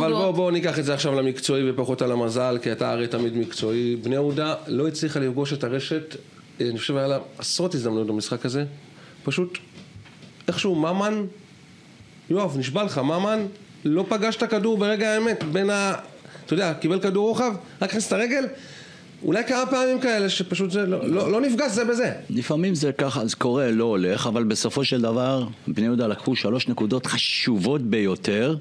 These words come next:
Speaker 3: ביותר, להמשך המאבק, והטריו הזה, עכשיו אני קורא לו, השלישייה הזאת,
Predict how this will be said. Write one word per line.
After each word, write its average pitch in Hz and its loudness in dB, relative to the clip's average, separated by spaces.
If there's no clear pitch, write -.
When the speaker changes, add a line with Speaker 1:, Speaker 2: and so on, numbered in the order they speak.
Speaker 3:
ביותר, 127 0
להמשך 110 0
המאבק, 110 0
והטריו 117 0
הזה, 92 0
עכשיו 95 0
אני 92 2
קורא 87 0
לו, 104 0
השלישייה 113 0
הזאת, 92 -2